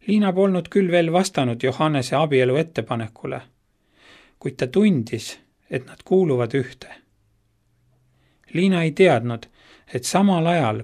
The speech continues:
kui tema kõndis vangla poole, oli Johannes vaba ja istus juuksuris. Juuksur lõikas ta juukseid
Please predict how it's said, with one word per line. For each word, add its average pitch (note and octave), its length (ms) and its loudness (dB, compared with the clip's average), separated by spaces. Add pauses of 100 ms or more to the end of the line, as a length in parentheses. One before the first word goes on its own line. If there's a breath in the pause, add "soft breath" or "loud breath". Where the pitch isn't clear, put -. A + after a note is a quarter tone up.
kui B2 120 -6
tema F3 280 0
kõndis C3+ 420 -2
vangla D#3 360 0
poole, A#2 460 -2 (760)
oli D3 200 0
Johannes D#3 540 -2
vaba F3 340 2
ja A#2+ 100 0
istus C#3 360 -4
juuksuris. B2+ 680 -4 (1080)
Juuksur F3 440 0
lõikas E3+ 420 -2
ta D#3+ 100 -2
juukseid C#3 600 -2